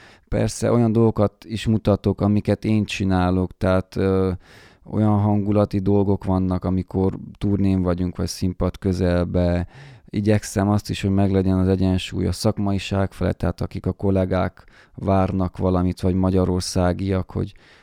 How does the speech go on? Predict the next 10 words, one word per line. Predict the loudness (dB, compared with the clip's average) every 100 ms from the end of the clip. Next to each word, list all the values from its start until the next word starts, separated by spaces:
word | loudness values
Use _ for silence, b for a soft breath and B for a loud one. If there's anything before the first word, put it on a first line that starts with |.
| b
hogy | -8 -4
igen, | -2 0 -2
mi | -2 -2 -2 0
történik | 0 -2 0 -2 -2 -4
itt | -8 -2
errefele, | -2 0 -2 -2 -2 0
mik | -2 -2
az | -2
eszközparkok, | -2 -4 -6 -10 -6 -4 -4 -4 -8 -4
milyen | -2 0 -2